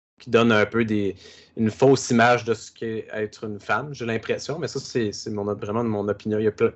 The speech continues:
probablement plein d'autres, euh, il y a des, des trucs humoristiques aussi qui se fait, mais les, ce que je vois, moi, c'est les, les filles, euh, dix, onze, douze qui pratiquent les petites danses TikTok, euh, classiques, là, puis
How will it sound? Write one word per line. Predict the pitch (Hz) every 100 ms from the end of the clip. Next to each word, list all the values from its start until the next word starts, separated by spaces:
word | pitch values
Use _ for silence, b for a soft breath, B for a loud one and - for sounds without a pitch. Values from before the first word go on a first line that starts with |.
| -
probablement | 113 113 120 127
plein | 120 117
d'autres, | 107 110 113 110 107
euh, | 98 95 b b b b b b -
il |
y | 107
a |
des, | 104 101 104
des | 104
trucs | - 113
humoristiques | 117 104 107 - 127 -
aussi | 104 135
qui | -
se | -
fait, | - 160
mais | 135 113
les, | 104 104
ce | -
que | - 113
je |
vois, | 104 131
moi, | 131
c'est | 123
les, | 110 104 101 98 B B B
les | 110 107
filles, | - 120 120 117
euh, | 104 101 98
dix, | 95 120 -
onze, | 113 107 104
douze | 117 120 127
qui | -
pratiquent | 110 - - 113
les | 113
petites | 107 - _
danses | 117 117 113
TikTok, | - 113 - 117 117
euh, | 110
classiques, | 101 117 104 - 127 127
là, | 120 120
puis | 117 107